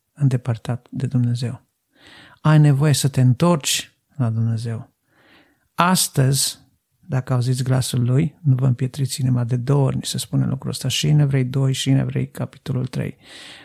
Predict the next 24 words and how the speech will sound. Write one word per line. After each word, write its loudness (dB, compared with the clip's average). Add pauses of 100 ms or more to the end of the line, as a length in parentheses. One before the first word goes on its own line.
(100)
În 2
Evrei 2
trei 0
aici 0
ni 4
se -2
spune 2
că -2 (200)
Domnul 6
Iisus 2
este 0
Cel 2
care 2
a 4
zidit 2
o 6
casă 0
și, 0 (280)
și -10 (100)
casa 0
aceasta 0
suntem 6
noi, 6 (100)
dacă 2